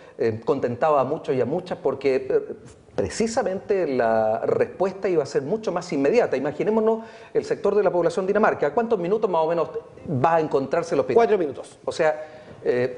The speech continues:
Speaker 1: van a tener que seguir, ¿por cuánto tiempo más van a tener que, eh, buscando otra alternativa?
Speaker 2: No, yo creo que esa, esa obra, en vez de estar para el dos mil diecisiete, va a estar en, en el año dos mil dieciocho ya terminada y entregada.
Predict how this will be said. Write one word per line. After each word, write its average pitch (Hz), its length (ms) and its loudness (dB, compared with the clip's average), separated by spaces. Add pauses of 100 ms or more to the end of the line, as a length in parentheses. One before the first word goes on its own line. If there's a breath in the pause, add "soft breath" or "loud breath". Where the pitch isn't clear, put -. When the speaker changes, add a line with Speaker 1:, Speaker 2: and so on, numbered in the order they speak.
Speaker 1:
van 156 160 2
a 180 40 2
tener 170 180 -2
que - 80 -2
seguir, 180 200 -4
¿por 180 140 -2
cuánto 240 240 0
tiempo 202 240 -2
más 180 140 2
van 175 80 4
a 160 80 2
tener 156 160 -4
que, 156 240 2
eh, - 400 -6
buscando 151 400 0
otra 156 120 -2
alternativa? 120 480 -4
Speaker 2:
No, 226 280 -2
yo 233 120 -2
creo 247 160 0
que 233 100 -2
esa, 220 280 2
esa 208 340 0
obra, 202 380 6
en 170 140 0
vez 180 80 4
de 180 60 4
estar 180 300 0
para 160 200 2
el 151 100 0
dos 147 100 4
mil 165 460 2
diecisiete, 139 1400 2
va 151 60 0
a - 20 -14
estar 156 220 2
en, 151 580 2
en 139 400 2
el 135 100 4
año 147 180 4
dos 143 100 0
mil 151 80 2
dieciocho 156 480 0
ya 143 80 4
terminada 143 440 0
y 139 60 2
entregada. 113 540 0